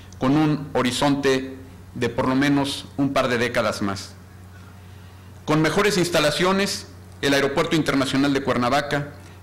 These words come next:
podrá aumentar el número de rutas que atiende.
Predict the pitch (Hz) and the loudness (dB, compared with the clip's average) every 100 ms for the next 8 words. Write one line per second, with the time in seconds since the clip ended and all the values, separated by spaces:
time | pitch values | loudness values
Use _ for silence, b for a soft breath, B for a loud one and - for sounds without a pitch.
0 | - 135 147 165 160 131 156 160 160 131 | -2 2 2 4 4 2 2 2 4 4
1 | 147 156 139 117 113 131 - 120 - 107 | 4 4 4 2 2 0 0 -2 -2 -4
2 | 107 101 92 | -2 -2 -2